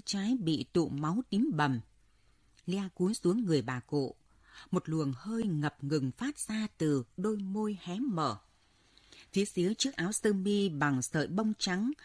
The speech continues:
hằn lên dấu ngón tay trên lớp thịt da nhão ở cổ bà cụ. Sững sờ, Lea nhìn thân hình người đàn bà xưa kia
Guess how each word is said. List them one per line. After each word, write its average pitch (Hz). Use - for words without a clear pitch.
hằn 156
lên 220
dấu 202
ngón 196
tay 226
trên 202
lớp 254
thịt 156
da 208
nhão 190
ở 160
cổ 143
bà 131
cụ. 160
Sững 233
sờ, 147
Lea 226
nhìn 151
thân 214
hình 143
người 143
đàn 131
bà 139
xưa 233
kia 226